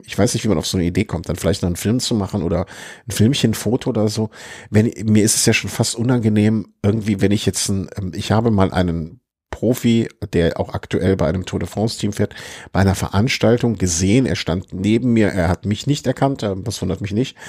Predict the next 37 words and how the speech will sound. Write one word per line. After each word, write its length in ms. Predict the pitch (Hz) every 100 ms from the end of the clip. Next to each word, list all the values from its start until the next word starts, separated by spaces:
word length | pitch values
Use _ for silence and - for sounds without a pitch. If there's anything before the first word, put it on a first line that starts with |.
| - - -
ich 160 | 104
habe 140 | 95 113
ihn 80 |
erkannt. 280 | 117 107 110 - -
Ich, 220 | - - 92
mir 100 | 95
ist 140 | -
es 120 | -
schon 140 | 101 104
unangenehm, 400 | 107 110 104 95
jemand, 260 | 90 80
so, 120 | 92 90 -
so 160 | 107 107
jemand 280 | 107 92
nach 140 | 87 -
einem 80 | 85
Foto 440 | - 101 135 -
zu 180 | - -
fragen 460 | - - - - -
oder 240 | - -
so. 220 | - - - - - - - 98 - 104
Ich 160 | - 101
würde 140 | 104
ja 100 | 101 90
niemals 840 | 90 95 101 127 90 107 117 -
dann 160 | 95 98
hinter 260 | 107 95
so 160 | 92 101
jemandem 420 | 98 95 87 90
herfahren, 840 | 87 98 143 - - 85 - 82 - - - -
abgesehen 380 | - 98 98
von 140 | 98 87
meiner 180 | 87 85
Mangel 380 | 80 107 107 -
an, 360 | 85 80 71
an, 400 | 80 73 73 80 -
an 380 | 78 80 87